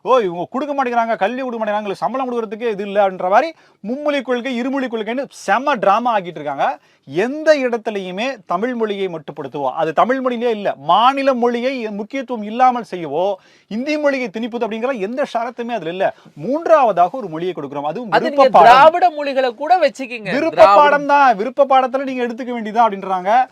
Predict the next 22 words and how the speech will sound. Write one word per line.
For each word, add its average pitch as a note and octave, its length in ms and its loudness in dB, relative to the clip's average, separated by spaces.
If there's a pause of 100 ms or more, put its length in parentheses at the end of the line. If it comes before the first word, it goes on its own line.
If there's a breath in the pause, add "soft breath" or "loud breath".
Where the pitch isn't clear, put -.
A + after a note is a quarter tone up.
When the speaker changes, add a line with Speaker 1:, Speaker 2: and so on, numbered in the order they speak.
Speaker 2:
கன்னடாவை B3 460 4
வச்சுக்கீங்க, F#3 720 -8
தெலுங்க D4 320 2
வச்சுக்கீங்க, E3+ 580 -8
ஏதாவது E3+ 440 -2
மலையாளம் C#4 480 -2
கூட D4 240 -8
வச்சுக்கீங்க, A3+ 520 -10 (200 soft breath)
ஹிந்தியை D4+ 300 -4
வைக்கணும்னு G3 380 -8
யார் F3 220 -2
சொன்னா D#3 360 -8
அப்படின்னு B2 340 -16
தர்மேந்திர C#4 500 -4
பிரதான் A3 300 -8
தெளிவாவே D4 560 -2
சொல்லியிருக்கிறாரு. E3 680 -8 (300 soft breath)
அதுல D#3 480 -4
அன்பில் G3 480 -6
மகேஷ் D#4+ 320 -4
பொய்யாமொழி, A3 340 -4
"நாங்க, D3+ 420 -2